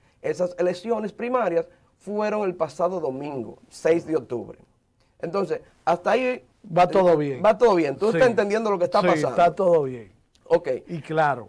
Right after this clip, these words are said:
Speaker 1: Entonces, tú te referías a lo que pasó, que la junta que dijo.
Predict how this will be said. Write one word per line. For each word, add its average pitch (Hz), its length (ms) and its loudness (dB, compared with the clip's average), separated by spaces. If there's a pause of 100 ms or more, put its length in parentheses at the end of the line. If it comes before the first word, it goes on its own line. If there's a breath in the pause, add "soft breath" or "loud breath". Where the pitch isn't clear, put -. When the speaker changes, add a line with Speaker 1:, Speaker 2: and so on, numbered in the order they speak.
(120)
Speaker 1:
Entonces, 196 720 2 (200)
tú 202 160 -4
te 233 100 2
referías 226 720 0 (140)
a 165 260 4
lo 175 180 -2
que - 120 -6
pasó, 190 540 -4
que 175 120 0
la 143 140 -4
junta 196 420 -6
que 151 140 -4
dijo. 127 380 -10